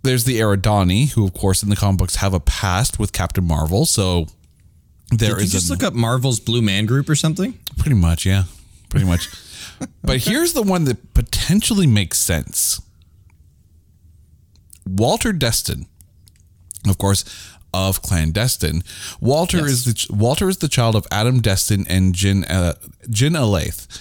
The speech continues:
Speaker 1: Served in World War Two, and partition happened in nineteen forty-seven. Guess what? Walter
Speaker 2: What?
Speaker 1: Dunn turns blue. So
Speaker 2: Oh.
Speaker 1: there's a possibility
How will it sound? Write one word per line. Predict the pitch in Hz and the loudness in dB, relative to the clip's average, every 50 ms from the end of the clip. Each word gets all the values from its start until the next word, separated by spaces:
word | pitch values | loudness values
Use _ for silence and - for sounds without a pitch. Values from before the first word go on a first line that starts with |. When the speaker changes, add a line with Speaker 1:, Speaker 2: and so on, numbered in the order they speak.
| - - | -18 -10
Speaker 1:
Served | - - - 127 127 135 143 165 | -6 -2 0 2 2 2 2 2
in | 165 165 156 | 2 2 4
World | 147 147 151 | 2 2 2
War | 156 151 151 160 165 165 | 2 2 2 2 2 0
Two, | - - - 101 87 78 80 98 | 0 0 2 2 2 4 2 2
and | 101 98 90 | 2 2 0
partition | - 98 92 - 101 95 - 104 95 | 0 0 0 0 0 0 2 2 2
happened | 95 90 90 - 95 92 | 2 0 0 0 0 0
in | 90 | 0
nineteen | 82 80 85 82 - 90 87 | 2 0 0 -2 0 -2 -2
forty-seven. | 85 - 82 85 85 82 - 131 135 123 98 98 95 - - - - - - - - - | -2 -2 -4 -4 -2 -2 0 0 0 0 0 0 -2 -4 -8 -14 -14 -16 -18 -18 -10 -4
Guess | - 175 247 262 - 113 | -4 -2 -2 -2 -2 -2
what? | 101 98 113 156 185 69 60 - - - - - _ _ _ _ _ _ - _ _ - - - - | -2 0 0 0 0 0 -2 -4 -8 -12 -12 -12 _ _ _ _ _ _ -20 _ _ -20 -20 -12 -4
Walter | - 202 123 165 277 311 - 233 160 123 | -2 0 0 0 0 0 0 2 2 4
Speaker 2:
What? | 120 120 | 2 2
Speaker 1:
Dunn | 120 120 113 107 95 | 2 2 0 0 0
turns | - - 127 120 113 95 90 | 2 2 4 4 4 2 2
blue. | 85 80 85 87 101 120 117 90 71 71 - - _ _ _ _ _ _ _ _ _ _ _ _ _ _ - | 0 0 0 2 4 4 4 2 0 -2 -6 -12 _ _ _ _ _ _ _ _ _ _ _ _ _ _ -8
So | - - 113 113 | -2 0 0 2
Speaker 2:
Oh. | |
Speaker 1:
there's | 127 160 220 247 233 | 2 0 0 0 -2
a | 220 | 0
possibility | - - - 175 160 160 - 117 95 87 - 98 117 202 226 160 85 - - - - - | 0 0 0 2 0 2 0 0 0 0 0 2 2 2 0 0 -2 -2 -6 -8 -12 -14